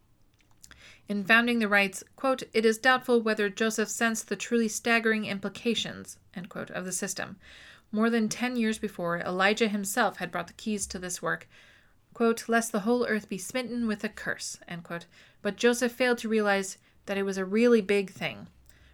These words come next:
Repeatedly, our guide refuses to give Joseph Smith credit for knowing what he was about, in spite of his own emphatic declarations on the subject.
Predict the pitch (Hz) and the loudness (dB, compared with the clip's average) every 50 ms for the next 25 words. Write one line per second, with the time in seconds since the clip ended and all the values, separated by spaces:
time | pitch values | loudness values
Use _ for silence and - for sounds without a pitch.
0 | - - - 202 208 202 - - - 311 320 320 294 220 190 170 156 - - 180 | -20 -6 -2 0 0 0 0 -4 -4 -2 0 0 0 0 0 -2 -2 -2 0 -2
1 | 180 175 - 190 190 202 196 196 190 - 240 247 233 240 233 233 - 220 214 214 | 0 2 2 4 4 4 2 0 -2 -2 -2 -2 0 -2 -2 -4 -4 -4 0 0
2 | 214 208 - - - 208 196 - 208 - - 190 180 180 - - - 196 170 156 | 0 0 -2 -2 -4 -2 -2 -4 -6 -8 -8 -6 -8 -8 -10 -8 -6 -4 -4 -4
3 | - - - - 190 185 190 190 190 190 190 190 185 185 - 214 202 196 208 202 | -4 -6 -6 -6 -4 -2 0 0 0 0 -2 -2 -4 -4 -4 -4 -4 -2 -2 0
4 | - 226 208 - - - - - 220 190 185 - - 202 190 190 190 190 185 - | 2 2 2 2 0 -4 -10 -10 -8 -6 -6 -2 2 2 4 4 2 0 -4 -4
5 | 202 196 - 208 214 220 214 - - 190 180 175 - - 220 233 240 233 - - | -6 -2 0 0 0 0 -2 -4 -6 -8 -8 -4 0 2 2 2 2 0 -4 -6
6 | 226 - 233 208 202 196 190 - 185 180 180 170 170 170 170 - 170 - 190 - | -6 -2 -2 0 0 0 -2 -4 -8 -8 -8 -8 -8 -8 -8 -8 -8 -8 -8 -10
7 | - - - | -12 -12 -14